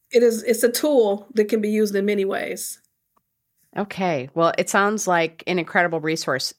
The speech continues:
Speaker 2: Do you, do you have any other resources that you would recommend that families get a hold of
Speaker 1: Mm-hmm.
Speaker 2: for guiding this process?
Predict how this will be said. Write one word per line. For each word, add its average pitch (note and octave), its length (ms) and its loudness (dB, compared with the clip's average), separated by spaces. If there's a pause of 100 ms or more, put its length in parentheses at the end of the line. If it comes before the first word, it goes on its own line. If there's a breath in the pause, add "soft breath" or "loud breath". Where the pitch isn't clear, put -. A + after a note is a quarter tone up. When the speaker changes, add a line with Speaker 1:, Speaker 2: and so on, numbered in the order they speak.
Speaker 2:
Do G#3 120 -6
you, A3 180 -2 (520)
do F3+ 160 -8
you F#3+ 100 0
have G#3 300 0
any G3 280 0
other F3 520 0 (100)
resources E3+ 720 -2
that E3 140 0
you E3 140 -4
would D#3 120 0
recommend D#3 960 -2 (580 loud breath)
that D3+ 680 0 (420)
families G3 340 2
get G3+ 160 0
a F#3 40 0
hold F#3 280 0
of G#3+ 460 -2 (180)
Speaker 1:
Mm-hmm. F#3 160 -8
Speaker 2:
for E3 460 0 (200)
guiding F3+ 360 2
this A3 140 -6
process? A#3+ 720 -4